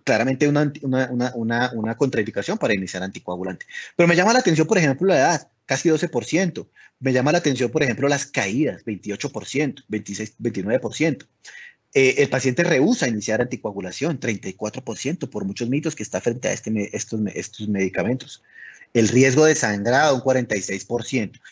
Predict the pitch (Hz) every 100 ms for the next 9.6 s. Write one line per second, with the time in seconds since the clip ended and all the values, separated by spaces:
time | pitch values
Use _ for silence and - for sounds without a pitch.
0 | - 110 120 101 _ _ _ _ - -
1 | 147 165 233 262 170 - 262 262 147 151
2 | - - - 127 160 202 202 - 135 117
3 | 117 - - 123 123 120 117 113 113 107
4 | 113 113 110 107 - _ 135 127 185 196
5 | 151 135 123 139 165 165 170 180 202 175
6 | 139 139 160 160 139 120 113 107 123 139
7 | 135 143 143 139 135 151 - - 127 127
8 | - 135 123 156 233 - 151 131 143 220
9 | 185 120 151 165 170 175